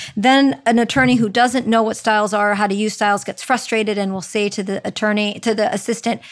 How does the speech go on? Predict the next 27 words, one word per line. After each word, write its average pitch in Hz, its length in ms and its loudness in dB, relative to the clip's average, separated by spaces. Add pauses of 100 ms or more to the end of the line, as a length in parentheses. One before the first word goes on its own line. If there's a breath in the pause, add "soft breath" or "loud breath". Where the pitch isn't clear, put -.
(340 loud breath)
"Get - 180 0
those 294 160 4
styles 233 360 4
out 214 140 4
of 208 80 4
there. 196 220 0
Just 196 260 -8 (480)
get 302 160 4
rid 294 160 2
of 277 100 2
everything 254 400 0
and 214 80 0
make 220 200 0
it 220 60 2
all 262 200 4
Times 254 340 0
New 240 100 2
Roman." 240 360 2
And, 196 180 -2
you 233 140 0
know, 220 140 4
they 214 280 0
literally 220 600 -2
will 208 160 0
destroy 240 680 -2
the 214 160 0 (100)
aid 226 380 0